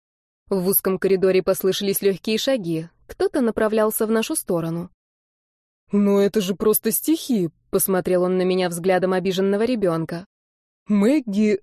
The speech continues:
это муза, что-то далекое и эфемерное, как картина в музее. А Алиша совсем другое. Алишу я люблю по-настоящему»,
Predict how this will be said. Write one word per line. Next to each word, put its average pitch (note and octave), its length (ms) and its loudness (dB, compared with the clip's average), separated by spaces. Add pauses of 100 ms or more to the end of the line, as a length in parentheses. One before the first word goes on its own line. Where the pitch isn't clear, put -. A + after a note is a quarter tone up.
это G#3+ 260 2
муза, G#3 600 0 (280)
что-то - 380 -2
далекое F#3+ 480 4
и F#3+ 40 6
эфемерное, A3+ 720 2 (160)
как - 160 -2 (100)
картина D4 480 2
в E3 80 -6
музее. F3+ 580 0 (380)
А F#3+ 160 4
Алиша A#3 420 2
совсем A#3 440 2
другое. F#3+ 640 0 (140)
Алишу G#3+ 460 2
я G3+ 220 2
люблю G#3+ 260 0
по-настоящему», A3 1080 0